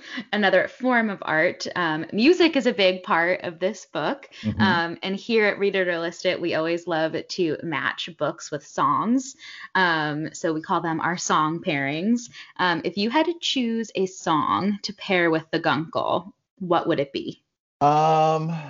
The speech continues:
Speaker 2: that is a good que-, well, I, I'm gonna give, like, two answers, 'cause w-, w-, one, I'm gonna pull directly from the text itself. That, uh, Patrick wa-, has a sort of obsession with eighties music, and the, and there's a,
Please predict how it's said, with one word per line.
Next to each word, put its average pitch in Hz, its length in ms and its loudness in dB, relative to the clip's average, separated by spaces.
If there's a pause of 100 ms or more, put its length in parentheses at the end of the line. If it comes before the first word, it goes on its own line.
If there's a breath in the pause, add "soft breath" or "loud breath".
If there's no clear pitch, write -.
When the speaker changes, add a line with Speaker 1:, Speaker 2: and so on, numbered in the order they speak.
(180)
Speaker 2:
that 170 160 4
is 208 140 -4
a 185 80 -2
good 127 260 -4
que-, 127 100 0
well, 139 280 4
I, 151 140 0
I'm 147 120 -4
gonna 175 220 -4
give, 127 420 -10
like, 113 220 -6
two 143 240 -2
answers, 95 320 -6
'cause 117 160 0
w-, 127 180 -6
w-, 123 260 0
one, 175 220 2
I'm 202 80 0
gonna 185 100 4
pull 151 300 2
directly 117 380 -2
from 131 160 -8
the 127 80 -2
text - 580 -4 (220)
itself. 85 640 -4
That, 90 260 -6
uh, 98 60 -8
Patrick 104 540 -6
wa-, 113 200 -4 (160)
has 92 300 -10
a 85 320 -6 (160)
sort 85 180 -14
of 76 60 -12
obsession 87 400 -4
with 78 120 -6
eighties 80 360 -6
music, 78 340 -6
and 78 140 -6
the, 82 200 -4
and 80 160 -6
there's 78 220 -4
a, 82 220 0